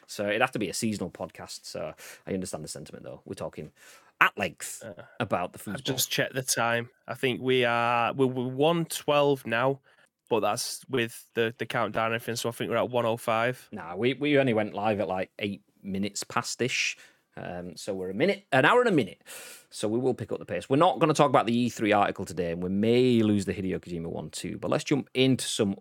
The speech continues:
Speaker 1: other news stories. For those of you who don't know, we don't just talk about football games. We talk about gaming news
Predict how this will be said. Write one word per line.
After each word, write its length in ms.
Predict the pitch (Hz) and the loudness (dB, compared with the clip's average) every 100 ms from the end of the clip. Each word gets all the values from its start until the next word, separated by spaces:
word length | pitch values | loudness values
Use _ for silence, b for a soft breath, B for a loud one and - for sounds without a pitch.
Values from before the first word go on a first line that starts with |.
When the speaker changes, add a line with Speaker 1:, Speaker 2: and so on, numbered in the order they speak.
| - | 2
Speaker 1:
other 240 | 117 107 | 4 4
news 260 | 101 95 - | 2 0 -2
stories. 300 | 98 87 - | -2 -2 0
For 80 | |
those 160 | 151 214 | 2 4
of 80 | 214 | 4
you 60 | |
who 20 | 160 | 4
don't 140 | 156 | 4
know, 80 | 147 | 6
we 100 | 196 | 4
don't 160 | 370 | 4
just 100 | 294 | 4
talk 140 | 302 311 | 2 2
about 160 | 294 | 2
football 220 | - 262 233 | 2 4 4
games. 320 | 123 92 - | 4 0 -2
We 80 | 151 | 0
talk 160 | 170 | 2
about 280 | 156 151 143 | 4 4 4
gaming 440 | 143 143 135 123 | 2 4 4 2
news 280 | 110 110 101 | 0 -2 -4